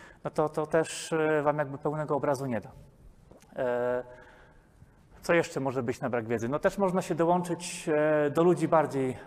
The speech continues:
e, jakby zaawansowanych, takich, którzy, e, już na tym rynku działają.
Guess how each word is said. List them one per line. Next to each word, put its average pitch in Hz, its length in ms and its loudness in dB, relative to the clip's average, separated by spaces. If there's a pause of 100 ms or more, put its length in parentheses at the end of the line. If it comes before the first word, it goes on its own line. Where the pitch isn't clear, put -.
(120)
e, 135 200 0
jakby 131 240 -2
zaawansowanych, 143 760 -2
takich, 151 280 -6
którzy, 139 540 -2 (480)
e, 127 540 0
już 156 180 0
na 165 80 -2
tym 147 160 -4
rynku 147 240 -2
działają. 160 480 4